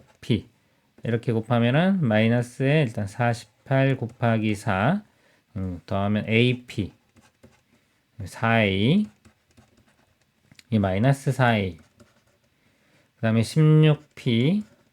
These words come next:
마이너스 A P 이렇게 됩니다. 그럼 A P하고 마이너스 A P 이렇게 사라지고요. 사 A 마이너스 사 A도 사라집니다. 그래서 A라는 문자도 같이 사라졌기 때문에, 어,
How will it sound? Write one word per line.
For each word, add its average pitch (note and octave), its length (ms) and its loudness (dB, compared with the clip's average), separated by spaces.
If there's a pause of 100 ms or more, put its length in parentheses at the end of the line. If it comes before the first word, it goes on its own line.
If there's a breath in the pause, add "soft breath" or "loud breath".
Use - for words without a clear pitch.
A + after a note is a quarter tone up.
(960)
마이너스 A#2 580 0
A A#2 400 2
P B2+ 380 0
이렇게 - 280 -6
됩니다. G2 200 -16 (1160)
그럼 C#3+ 180 -4
A F#3 280 8
P하고 F3+ 420 6
마이너스 D#3 420 4
A C#3 160 4
P E3+ 240 0
이렇게 B2+ 200 -4
사라지고요. C3+ 600 0 (680)
사 C#3+ 340 6
A D#3 200 6
마이너스 A#2+ 380 2
사 B2 100 0
A도 A2 260 0
사라집니다. A#2+ 580 0 (600)
그래서 - 240 -10
A라는 F3 340 8
문자도 D#3+ 540 6
같이 C#3 260 0
사라졌기 D#3 540 2
때문에, D#3 460 4 (100)
어, G2 220 -12